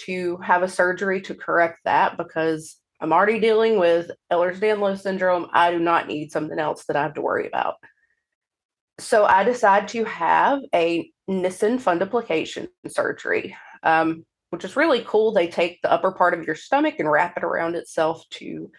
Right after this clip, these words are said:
replace the sphincter that you're supposed to have there that sort of protects your esophagus from all that acid coming back up into it.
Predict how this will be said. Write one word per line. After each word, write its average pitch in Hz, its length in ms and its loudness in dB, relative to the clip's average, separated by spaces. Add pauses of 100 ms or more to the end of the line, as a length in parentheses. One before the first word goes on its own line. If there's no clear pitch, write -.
(480)
replace 208 540 0
the 180 80 -4
sphincter 190 580 -2
that 170 140 2
you're 160 120 -2
supposed 185 420 -2
to 208 80 0
have 196 340 0
there 190 320 4
that 180 180 -2
sort 175 160 -2
of 180 100 -4
protects - 500 -2
your 165 240 2
esophagus 160 720 0
from 143 260 0
all 151 160 4
that 143 280 2
acid 147 640 -2
coming 147 240 -2
back 139 260 0
up - 140 -8
into 143 320 -6
it. - 140 -4